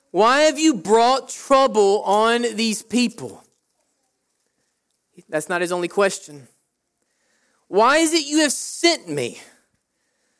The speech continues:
For since I came to Pharaoh to speak in your name, he has done nothing but evil to his people. Neither have you delivered your people at all."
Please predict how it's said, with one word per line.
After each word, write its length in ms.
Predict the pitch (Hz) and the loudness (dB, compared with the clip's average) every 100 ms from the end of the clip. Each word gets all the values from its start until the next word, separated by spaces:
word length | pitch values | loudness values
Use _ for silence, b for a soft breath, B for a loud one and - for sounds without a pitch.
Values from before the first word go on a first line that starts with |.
| _ _ | _ _
For 120 | - | -4
since 400 | 208 - 359 403 | -4 -2 0 0
I 240 | 302 262 254 | 0 0 0
came 600 | 254 208 262 311 330 311 | -4 -2 0 2 0 -2
to 120 | 311 | -2
Pharaoh 880 | 240 262 240 220 165 135 143 208 208 _ _ _ _ _ _ - | -2 0 2 2 2 0 0 -2 -8 _ _ _ _ _ _ -8
to 80 | 196 | -6
speak 480 | - - 302 311 | -8 -2 0 0
in 160 | 302 269 | 0 0
your 140 | 262 | 0
name, 680 | 247 202 170 165 170 175 170 _ _ _ _ _ _ _ _ | 2 2 2 0 -4 -8 -12 _ _ _ _ _ _ _ _
he 100 | 208 | 0
has 160 | 196 180 | 0 2
done 240 | 180 170 | -2 0
nothing 340 | 190 208 220 208 | 0 0 0 0
but 140 | 196 | -2
evil 340 | 180 190 175 180 | -2 -6 -4 -4
to 140 | 180 | -2
his 160 | 160 151 | -2 -2
people. 420 | 175 165 139 131 | -10 -10 -8 -6
Neither 760 | 139 180 220 240 139 127 156 - _ _ _ _ _ | -4 -4 -2 -2 -4 -6 -8 -14 _ _ _ _ _
have 180 | 180 170 | -6 -4
you 140 | 208 | -4
delivered 720 | 185 175 165 170 226 196 147 135 | -2 -2 -2 0 0 0 -4 -4
your 100 | 131 | -8
people 580 | 143 135 147 156 170 - _ _ _ _ _ _ _ _ _ _ _ _ _ _ - | -8 -6 -4 -4 -6 -18 _ _ _ _ _ _ _ _ _ _ _ _ _ _ -14
at 160 | 143 | -4
all." 380 | 175 190 123 - | 0 0 -2 -8